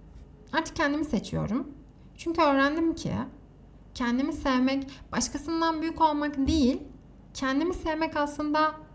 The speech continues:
sadece kendimi sevmekmiş. İçimdekinin sesini biraz daha açmakmış.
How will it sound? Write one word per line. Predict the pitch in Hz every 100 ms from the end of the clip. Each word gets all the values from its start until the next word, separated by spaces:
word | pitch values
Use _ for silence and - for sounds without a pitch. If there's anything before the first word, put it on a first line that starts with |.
| - - - - -
sadece | - 359 208 262
kendimi | 294 269 269
sevmekmiş. | - 190 170 160 - - - - - - - - - -
İçimdekinin | 262 302 294 285 302 302
sesini | 277 214 196 196 226 320 - - - - -
biraz | 370 392 311 220
daha | 208 196
açmakmış. | 175 - 175 175 - 180 -